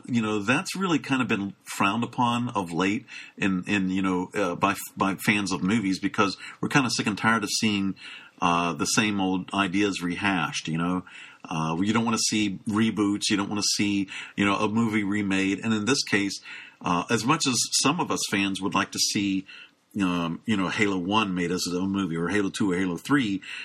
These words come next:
the point is, is we can still go back and play those games. So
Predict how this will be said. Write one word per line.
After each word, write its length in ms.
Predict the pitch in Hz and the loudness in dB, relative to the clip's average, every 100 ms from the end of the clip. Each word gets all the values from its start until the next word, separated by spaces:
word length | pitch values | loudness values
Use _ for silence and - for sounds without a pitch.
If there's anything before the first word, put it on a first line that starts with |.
| - - | -14 -2
the 80 | 147 | 0
point 300 | - 131 120 | 2 2 4
is, 160 | 139 | 2
is 260 | 113 98 - _ _ - | 0 -2 -4 _ _ 2
we 120 | 127 | 2
can 140 | 151 123 | 4 0
still 180 | - 107 | 0 0
go 80 | |
back 200 | 104 98 | 0 0
and 100 | 98 | -2
play 160 | 95 104 | 0 0
those 220 | 87 73 | 0 -2
games. 480 | - 95 78 62 - - _ _ _ | -2 -2 -2 -8 -10 -12 _ _ _
So 560 | - 117 101 98 95 | 0 2 4 2 0